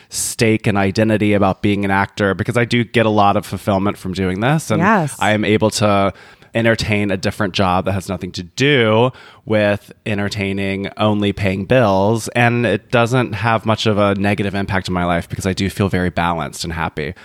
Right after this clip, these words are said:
Speaker 1: which is totally
Speaker 2: Agree.
Speaker 1: not what I anticipated coming in
Speaker 2: Me
Speaker 1: to this. I
Speaker 2: neither.
Speaker 1: wasn't sure.
Speaker 2: Yeah.
Speaker 1: I just knew I wanted to do something like this, but it's something I really yearned for a lot in my twenties.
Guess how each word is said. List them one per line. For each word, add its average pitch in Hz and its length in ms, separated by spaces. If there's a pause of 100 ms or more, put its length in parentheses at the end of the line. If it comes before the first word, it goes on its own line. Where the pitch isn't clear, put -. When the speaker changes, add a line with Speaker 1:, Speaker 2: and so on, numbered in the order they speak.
(160)
Speaker 1:
which 131 220
is 143 440
totally 165 460
Speaker 2:
Agree. 151 40
Speaker 1:
not 135 400
what 120 160
I 117 300
anticipated 165 1120
coming 123 320
in 156 340
Speaker 2:
Me 185 160
Speaker 1:
to 185 60
this. 185 160
I 127 60
Speaker 2:
neither. 113 100
Speaker 1:
wasn't 117 240
sure. 123 560
Speaker 2:
Yeah. 190 280
Speaker 1:
I - 20
just 151 160
knew 113 100
I 107 60
wanted 95 340
to - 100
do 98 140
something 113 280
like 127 160
this, 143 260
but 113 320
it's 113 180
something 135 320
I 127 60
really 117 260
yearned 101 320
for - 160
a 101 80
lot 87 600
in 90 120
my 82 140
twenties. 98 640